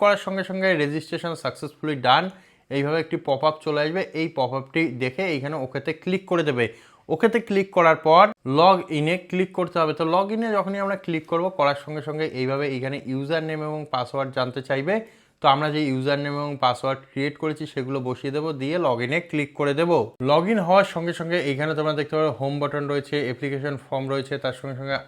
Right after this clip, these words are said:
আপলোড ডকুমেন্ট রয়েছে, মেক পেমেন্ট রয়েছে, print and edit document রয়েছে, মেসেজেস রয়েছে এবং log out রয়েছে। তো এখানে উপরে তোমরা তোমাদের নাম দেখতে পারবে, এখানে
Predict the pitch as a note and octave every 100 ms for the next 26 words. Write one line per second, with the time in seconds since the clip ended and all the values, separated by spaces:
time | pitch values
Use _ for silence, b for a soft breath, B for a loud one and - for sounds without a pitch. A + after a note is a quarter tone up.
0 | A#2+ A#2+ - D3 D3 B2+ A#2 A2 C#3 C#3
1 | C3 C3 C3 D3 C#3+ C#3+ B B B C#3
2 | E3+ F#3 F3 C#3+ C#3 C3+ C3+ C3 C#3 -
3 | - D#3+ D#3+ - C3+ B2+ A#2+ B2+ B2 A#2+
4 | A#2 B2+ B2+ B2+ B2+ C#3+ B2+ A#2+ A#2 C3+
5 | C#3 B2+ B2 A#2+ D#3 D3 D3 C3+ B2+ B2
6 | B2 C3 C3 D3 D#3+ D#3 B2 - B B
7 | B F#3 F3+ F#3+ F3+ C3+ E3 E3 D#3+ D#3
8 | D3 C#3+ D3 C#3 B2+ C#3 C#3 C3+ C#3 C3+
9 | C#3 C3 C3+